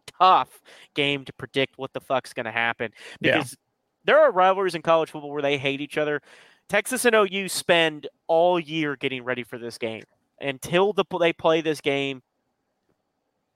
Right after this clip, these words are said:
Speaker 1: pretty much everything else is just game prep. This means everything to both fan bases. This is one of the more intense rivalries in football, and it is one between two of the proudest programs in football. You get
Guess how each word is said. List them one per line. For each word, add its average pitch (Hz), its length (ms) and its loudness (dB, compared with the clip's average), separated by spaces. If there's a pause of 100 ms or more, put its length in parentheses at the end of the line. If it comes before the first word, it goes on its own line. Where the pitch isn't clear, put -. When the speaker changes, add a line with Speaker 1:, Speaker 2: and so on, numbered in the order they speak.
(380)
Speaker 1:
pretty 170 160 0
much 156 180 0
everything 147 400 -2
else 127 180 -4
is 123 60 -12
just - 220 -16
game 120 200 -6
prep. 117 300 -2 (340)
This 156 220 0
means 160 260 0 (120)
everything 135 760 -4
to - 100 -18
both 120 200 -4
fan 120 260 -4
bases. 113 540 -8 (540)
This 147 160 2
is 151 120 -6
one 160 100 2
of 156 40 0
the 156 80 -4
more 151 140 -2
intense 139 360 -6
rivalries 131 380 -2
in 120 80 -14
football, 180 480 4
and 143 120 0
it 139 80 -2
is 143 140 -4 (180)
one 143 220 0
between 135 300 -4
two 143 120 -10
of 135 60 -8
the 123 60 -12
proudest 127 460 0
programs 113 440 -6
in 117 60 -12
football. 113 420 -6 (560)
You 160 160 -2
get 175 180 0